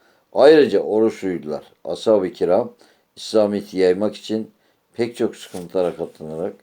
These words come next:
Peygamber Efendimiz ardında aşk ve şevkle gidiyordu. Çünkü sonunda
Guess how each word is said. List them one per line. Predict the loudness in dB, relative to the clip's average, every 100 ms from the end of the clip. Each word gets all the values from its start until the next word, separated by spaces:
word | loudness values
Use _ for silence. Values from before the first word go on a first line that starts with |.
| _ _ _ _
Peygamber | -6 -4 -2 0 2
Efendimiz | 2 -2 -4 -6
ardında | -6 -6 -8 -8 -10 -8
aşk | -4 -4 -4 -6
ve | -6
şevkle | -4 -2 -2 -4 -12
gidiyordu. | -10 -14 -14 -14 -16 _ _ _ _ _
Çünkü | -8 -4 -4 -6
sonunda | -8 -6 -4 -6 -4 -4 -4